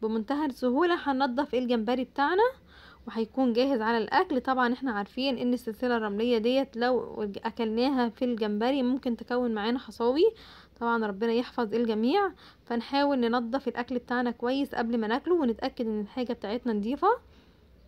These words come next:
دي السل-، ال-، يعني كمية السلسلة الرملية اللي انا طلعتها من الجمبري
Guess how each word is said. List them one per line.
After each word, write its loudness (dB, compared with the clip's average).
دي 0
السل-، -2
ال-، -2
يعني 0
كمية 2
السلسلة -2
الرملية 2
اللي 0
انا 0
طلعتها 0
من 2
الجمبري 0